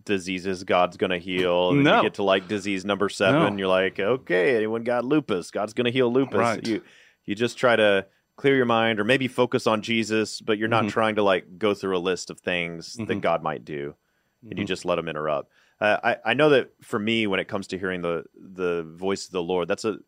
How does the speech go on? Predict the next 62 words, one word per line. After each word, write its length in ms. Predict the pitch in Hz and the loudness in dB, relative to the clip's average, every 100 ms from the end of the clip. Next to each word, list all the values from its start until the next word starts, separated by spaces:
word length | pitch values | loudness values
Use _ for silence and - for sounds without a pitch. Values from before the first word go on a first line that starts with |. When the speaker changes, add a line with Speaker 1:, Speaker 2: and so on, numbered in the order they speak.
| _ | _
Speaker 1:
that's 220 | 95 127 143 | 0 0 0
a 40 | |
big 200 | 120 92 | -2 -2
deal 200 | 98 92 | -2 -4
to 100 | - | -4
me, 180 | 90 85 | -8 -6
because 260 | 82 92 92 | -6 -8 -8
if 140 | - | -6
it 140 | 90 _ _ _ _ - | -6 _ _ _ _ -14
seems 320 | - 147 185 | -6 -2 0
like 140 | 190 | 0
it 100 | 120 | -2
comes 240 | - 127 110 | -4 0 4
out 160 | 110 | 4
of 120 | 95 | 2
left 220 | 87 95 - | 0 -2 -2
field, 440 | 87 90 95 - _ _ _ - | -2 -2 -2 -8 _ _ _ -6
Speaker 2:
Mm-hmm. 300 | 127 120 113 | -2 -2 -4
Speaker 1:
the 140 | - 107 | -2 -2
knee 240 | 98 98 | 0 -2
burning 380 | 90 92 92 92 | 0 0 0 -4
example, 500 | 90 90 92 90 92 | -6 -4 -2 -2 -6
for 140 | 95 | -6
what, 180 | 90 - | -8 -8
for 140 | - 98 | -6 -4
instance, 440 | 95 101 95 - _ _ - | -4 -6 -6 -10 _ _ -10
if 100 | 92 | -8
it 120 | 101 | -6
seems 200 | 143 151 | -4 -2
like 160 | 151 147 | -2 -2
it 120 | 107 | -4
comes 180 | 110 110 | -2 2
out 120 | 101 | 2
of 60 | 87 | 2
left 240 | 92 - | 0 0
field, 360 | 92 92 90 87 | -2 -2 0 0
that, 180 | 101 _ _ _ _ - | -2 _ _ _ _ -6
that 220 | 113 120 | -4 -2
can 140 | 143 | -4
be 140 | 131 170 | -2 0
an 80 | 120 | 0
indicator, 480 | 107 - 98 92 | -2 -2 -2 0
like, 240 | 87 85 131 | 0 -2 -2
"Hey, 100 | 113 | -6
maybe 420 | - - 165 165 | -6 -6 -4 -2
this 160 | 135 123 | -4 -6
is 120 | 98 | -6
the 80 | 95 | -2
Lord." 260 | 92 73 | 0 0
I 40 | 120 | -2
Speaker 2:
Mm-hmm. 100 | 113 | -2
Speaker 1:
mean, 140 | 120 | -2
I 100 | 107 | -2
still 220 | 127 156 | -2 -4
pray 240 | 139 135 131 | -2 2 4
about 220 | 127 127 | 6 6
it. 60 | 120 | 4
I 60 | |
still 240 | - 98 95 | 2 -2 2
wait 240 | 104 107 | 2 2
and, 140 | 82 - | -4 -10
and, 420 | 95 - 87 87 | -6 -6 -6 -10